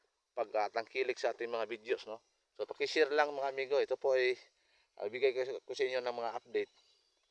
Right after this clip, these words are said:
Ah, bukas, no? Ito is ma-, makabukas ang full blast na tanim nito, mga amigo, no? Ah, ito po ay target nito is pang September ito. So, dyan sa unahan, no?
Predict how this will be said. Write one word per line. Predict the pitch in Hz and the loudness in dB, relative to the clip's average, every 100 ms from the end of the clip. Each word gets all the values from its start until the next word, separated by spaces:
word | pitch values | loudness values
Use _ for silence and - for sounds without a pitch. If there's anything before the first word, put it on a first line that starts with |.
| _ _ _ _ _ | _ _ _ _ _
Ah, | - | -10
bukas, | 107 107 120 - - 87 | -8 -2 -2 -2 -12 -12
no? | 87 104 - _ _ _ _ _ _ _ _ _ _ | -10 -10 -14 _ _ _ _ _ _ _ _ _ _
Ito | - 107 113 127 _ - 92 | -2 0 0 -2 _ -14 -12
is | - - | -10 -10
ma-, | 95 95 92 - _ _ _ _ _ _ _ | -6 -4 -6 -12 _ _ _ _ _ _ _
makabukas | - 117 123 - 131 | -10 -6 -2 0 0
ang | 127 - | -4 -4
full | 131 | -2
blast | 127 127 123 | 0 -2 -2
na | 113 | -2
tanim | 117 120 | -4 -6
nito, | 117 127 120 | -4 -4 -6
mga | 104 101 | -8 -10
amigo, | 101 98 110 _ _ 87 | -10 -12 -14 _ _ _
no? | 80 82 - _ _ _ _ _ _ _ _ | -18 -18 -20 _ _ _ _ _ _ _ _
Ah, | 82 | -16
ito | 85 107 | -10 -6
po | 110 104 | -2 0
ay | 107 104 | 0 0
target | 110 107 113 117 | -2 -2 -8 -8
nito | 107 110 110 110 | -4 -2 -2 -4
is | 92 - - | -8 -12 -16
pang | 90 95 | -18 -14
September | - - 101 110 104 | -10 -8 -6 -2 -2
ito. | 98 107 - _ _ _ _ _ _ _ _ _ _ - | -4 -8 -10 _ _ _ _ _ _ _ _ _ _ -12
So, | 82 82 87 85 87 - _ _ _ | -8 -6 -4 -6 -8 -14 _ _ _
dyan | 98 113 | -8 -4
sa | 127 | 0
unahan, | 160 147 156 175 _ _ 80 | 2 2 2 -4 _ _ -20
no? | 87 | -18